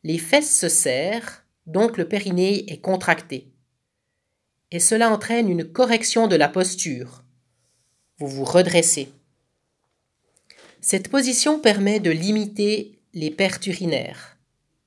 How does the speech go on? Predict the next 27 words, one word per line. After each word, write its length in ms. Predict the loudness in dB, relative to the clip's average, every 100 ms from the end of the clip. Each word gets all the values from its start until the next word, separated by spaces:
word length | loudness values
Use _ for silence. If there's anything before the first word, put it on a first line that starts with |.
| _ _ _ _ _ _ _ _ _ _ _ _ _ _ _ _
À 80 | -2
l'inverse, 680 | 0 2 2 2 -2 -6 -8 -4
lorsqu'on 440 | -2 -2 -2 0
se 140 | 0 0
penche 340 | 0 0 2
en 80 | 2
avant, 400 | 2 -2 -6 -10 _ _ _ -2
comme 220 | 0 4
lors 220 | 4 4
de 80 | 0
l'atout, 520 | 2 0 0 -6 -6 -10 -20 _ -6
de 80 | -2
l'éternuement, 800 | 0 0 0 0 2 0 -2 -8 -20 _ _ _ _
de 140 | -2 2
la 240 | 2 0
course 320 | -2 -2 2
à 80 | 2
pied 300 | 2 0 2
ou 80 | 2
de 100 | 2
la 120 | 2
marche 260 | 2 0 -2
rapide, 560 | -6 -6 -6 -6 -8 -12 _ _ _ _ _ _
les 160 | -4 -2
fesses 340 | 2 2 2
sont 140 | 0 2
relâchées. 880 | 4 6 4 0 -6 -10 -12 -16